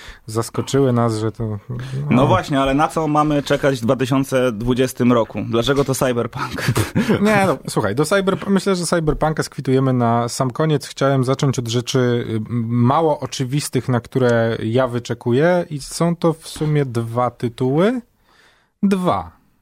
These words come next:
Speaker 1: z takich, które wybrałem, które nie są super oczywistościami, czyli, a to zaraz o tych oczywistościach, e,
Speaker 2: To w-,
Speaker 1: powiemy.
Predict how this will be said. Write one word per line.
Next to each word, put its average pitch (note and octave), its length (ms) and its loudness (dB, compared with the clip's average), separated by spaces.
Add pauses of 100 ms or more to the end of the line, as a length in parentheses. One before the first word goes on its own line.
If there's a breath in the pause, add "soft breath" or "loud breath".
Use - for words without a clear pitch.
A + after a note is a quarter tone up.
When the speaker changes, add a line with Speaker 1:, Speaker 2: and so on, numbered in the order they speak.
(200)
Speaker 1:
z - 100 -10
takich, A#2+ 300 -4
które B2+ 280 -2
wybrałem, B2+ 500 0
które B2+ 300 -6
nie C3 140 0
są A#2 580 0 (340)
super B2+ 400 0
oczywistościami, B2+ 1080 -4 (540 loud breath)
czyli, C3 500 2 (160)
a A3+ 140 0
to C3+ 120 -4
zaraz A#2 280 0
o A2+ 40 -2
tych - 180 -4
oczywistościach, G2+ 760 -2
e, - 20 -2
Speaker 2:
To C#3+ 160 4
w-, D#3 40 4
Speaker 1:
powiemy. A#2+ 280 2